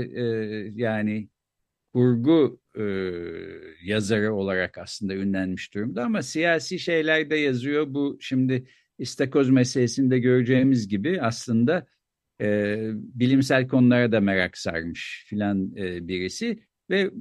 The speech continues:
işte denemelerini toplamış. Bu Consider the Lobster başlıklı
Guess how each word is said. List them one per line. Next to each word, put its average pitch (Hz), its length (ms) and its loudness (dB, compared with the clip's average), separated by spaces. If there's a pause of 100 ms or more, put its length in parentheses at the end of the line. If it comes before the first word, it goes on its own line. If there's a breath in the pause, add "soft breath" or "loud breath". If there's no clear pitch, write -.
(160)
işte 185 380 -4
denemelerini 151 640 4
toplamış. 143 680 4 (400)
Bu 226 280 -2
Consider 196 600 0
the 185 60 0
Lobster 180 600 0
başlıklı 151 720 0